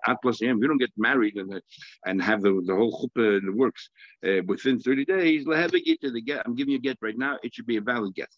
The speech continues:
Kimoto tlos in yom, and the thirty days expired. Amalu, he said to them, "Hatarachna," he said, "Look, I don't want the get to be valid get. I was working for the chasna, I didn't realize how long it takes to prepare for a wedding. I need more than thirty days." So the question is, what happens there? Do we say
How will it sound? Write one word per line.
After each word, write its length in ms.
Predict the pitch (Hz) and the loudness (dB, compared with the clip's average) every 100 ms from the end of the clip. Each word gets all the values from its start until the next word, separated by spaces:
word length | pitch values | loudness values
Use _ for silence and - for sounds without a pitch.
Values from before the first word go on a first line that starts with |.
| _ _ _ - | _ _ _ -4
Kimoto 400 | 87 127 143 120 | 0 2 2 -2
tlos 340 | - 113 110 | 0 -2 0
in 60 | 104 | -2
yom, 200 | 92 95 | -2 -2
and 120 | 95 | -4
the 40 | |
thirty 220 | 117 110 101 | 0 0 0
days 140 | 92 | -4
expired. 500 | 85 - 67 80 120 - - - - - _ - | -8 -10 -8 -4 -4 -8 -14 -14 -14 -18 _ -2
Amalu, 720 | 165 135 101 87 95 104 117 - - | 2 2 2 2 2 0 -2 -12 -14
he 100 | 92 | -10
said 420 | 90 175 180 120 | -2 2 4 4
to 140 | 110 107 | 2 0
them, 260 | 107 104 98 | 2 2 0
"Hatarachna," 760 | 110 113 120 156 170 - 95 | -2 0 0 0 -2 -6 -6
he 120 | 101 | -6
said, 180 | - 127 | -2 0
"Look, 180 | 139 - - _ _ - - - - 90 | 0 -2 -10 _ _ -20 -20 -20 -12 -4
I 100 | 143 | -2
don't 100 | 196 | -2
want 100 | 113 | -2
the 60 | |
get 120 | 104 104 | -2 -4
to 40 | |
be 120 | 98 | -6
valid 260 | 95 92 101 | -4 -6 -2
get. 200 | 107 127 | -4 -4
I 60 | 98 | -6
was 160 | 101 90 | -4 0
working 260 | 147 175 | 0 0
for 80 | 147 | -4
the 60 | 120 | -4
chasna, 300 | - 90 113 | -4 -8 -6
I 40 | |
didn't 180 | 107 127 | -4 -2
realize 240 | 160 131 | 0 -2
how 100 | 95 | -2
long 200 | 101 117 | -2 -2
it 60 | 120 | -2
takes 240 | 165 - | -4 -6
to 100 | - | -10
prepare 300 | 107 107 113 | -8 -2 -2
for 100 | 113 | 0
a 60 | 123 | 0
wedding. 260 | 151 147 | 0 -2
I 60 | 92 | -4
need 160 | 107 113 | -4 0
more 160 | 117 | 0
than 80 | 123 | 0
thirty 240 | 120 139 | 0 0
days." 400 | 151 196 131 - _ _ _ _ _ - - - _ | 0 -4 -6 -14 _ _ _ _ _ -20 -20 -20 _
So 120 | 104 | -4
the 80 | 101 | -4
question 400 | 101 151 151 131 | 0 -2 -2 -2
is, 260 | 165 139 117 | 0 0 0
what 160 | 139 | -2
happens 360 | 123 117 - 104 | -2 -4 -8 -6
there? 80 | 87 | -4
Do 160 | 104 | 0
we 120 | 135 | 2
say 260 | 117 127 110 | 2 0 -2